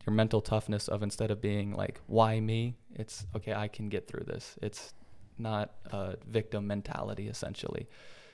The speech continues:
It's the mental toughness of, "Okay, life is hard, life is gonna be difficult,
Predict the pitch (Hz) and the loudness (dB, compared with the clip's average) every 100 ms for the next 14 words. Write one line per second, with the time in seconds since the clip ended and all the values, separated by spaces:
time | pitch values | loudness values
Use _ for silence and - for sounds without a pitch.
0 | - - - - 101 107 107 101 107 104 | -8 -6 -6 -2 2 2 4 4 4 4
1 | 104 101 - 104 104 104 - - - - | 2 0 2 4 4 0 -4 -10 -14 -14
2 | - - - - - 110 104 107 113 110 | -16 -20 -14 -4 0 2 4 4 4 2
3 | - 107 101 104 - - 107 98 104 107 | 4 4 4 2 -4 -2 0 0 2 2
4 | 107 104 110 - - 104 104 - | 2 4 2 2 0 2 2 -2